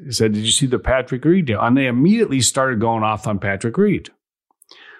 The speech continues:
"Oh my God, you know, you guys that, you know, why does he do that? He's a cheater, da, da, da, da." And then I gave them my point of view on the thing. And, like, five minutes later,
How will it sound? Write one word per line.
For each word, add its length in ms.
"Oh 160
my 160
God, 400
you 100
know, 180
you 160
guys 340
that, 240
you 120
know, 220
why 220
does 100
he 80
do 260
that? 360
He's 160
a 60
cheater, 560
da, 180
da, 60
da, 120
da." 280
And 180
then 500
I 180
gave 280
them 120
my 240
point 400
of 60
view 300
on 180
the 80
thing. 300
And, 160
like, 180
five 400
minutes 400
later, 640